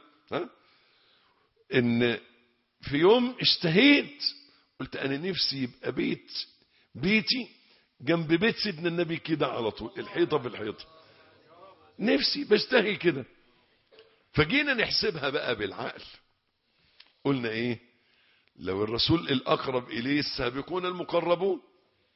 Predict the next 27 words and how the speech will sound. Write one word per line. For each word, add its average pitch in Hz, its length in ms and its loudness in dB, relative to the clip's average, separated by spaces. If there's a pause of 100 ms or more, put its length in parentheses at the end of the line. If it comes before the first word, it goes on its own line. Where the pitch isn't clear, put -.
(340)
اللي 104 160 -2
هم 156 160 2
الصحابة، 180 640 0 (960)
الرسول 127 320 2
مات 170 340 2
و-، 143 140 -8 (280)
وعن 127 600 -6
مية 180 200 2
وأربعين 151 460 0
ألف 160 260 -2
صحابي، 139 480 -2 (560)
يبقى 143 260 2
دول 214 200 4
اللي 214 140 0
جنبي، 165 440 0 (1700)
وبعد 196 340 6
المية 233 260 2
وأربعين 226 460 2
ألف 226 300 2
التابعين 180 580 2
وأتباع 180 400 -2
التابعين، 160 400 -2
طب 143 160 0
أنا 147 180 -2
هيبقى 147 280 -4
بيتي 143 280 -4
فين؟" 127 320 -6